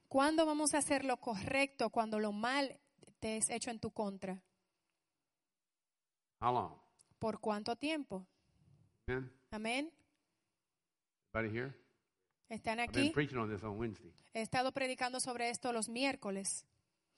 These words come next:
Speaker 2: How long will you hesitate between two opinions?
Speaker 1: ¿Cuántas veces vas a estar vacilando entre dos opiniones?
Speaker 2: If God, if the Lord is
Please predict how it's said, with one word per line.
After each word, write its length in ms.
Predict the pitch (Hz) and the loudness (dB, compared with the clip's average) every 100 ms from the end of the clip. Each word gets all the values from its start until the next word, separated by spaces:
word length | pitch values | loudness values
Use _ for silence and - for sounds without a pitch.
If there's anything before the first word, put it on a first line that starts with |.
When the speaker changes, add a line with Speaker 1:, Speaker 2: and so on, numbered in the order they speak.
| _ _ - | _ _ 6
Speaker 2:
How 100 | 180 | 10
long 160 | 208 202 | 12 10
will 80 | |
you 80 | 180 | 10
hesitate 300 | 175 175 170 | 8 8 4
between 300 | 135 139 139 - | 4 2 2 4
two 120 | 160 | 2
opinions? 500 | - 147 113 82 78 - _ | 4 2 2 0 -6 -18 _
Speaker 1:
¿Cuántas 420 | - 262 311 330 320 | 0 4 4 6 6
veces 240 | 339 311 | 6 6
vas 160 | 269 294 | 2 0
a 40 | |
estar 380 | 277 285 277 277 | 2 4 4 4
vacilando 540 | 269 240 269 262 269 | 2 4 2 2 2
entre 200 | 269 247 | 2 2
dos 180 | 226 226 | 0 0
opiniones? 800 | 262 277 285 311 226 202 - - | 0 0 0 0 -2 -4 -6 -6
Speaker 2:
If 100 | 98 107 98 | -8 -10 4
God, 480 | 143 151 175 185 180 180 - - _ | 10 12 12 12 12 4 -12 -20 _
if 100 | - | -4
the 80 | 127 | 4
Lord 280 | 120 175 220 | 8 12 12
is 100 | 196 | 12